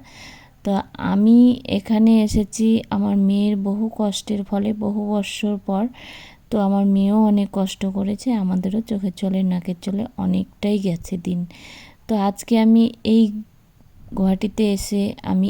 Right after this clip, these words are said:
এই হসপিটালে এসে আমি খুব উপকার পেয়েছি। তোমরা যদি কেউ মানে এরকম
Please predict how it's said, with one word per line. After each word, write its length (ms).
এই 220
হসপিটালে 720
এসে 260
আমি 280
খুব 240
উপকার 480
পেয়েছি। 420
তোমরা 340
যদি 240
কেউ 220
মানে 200
এরকম 380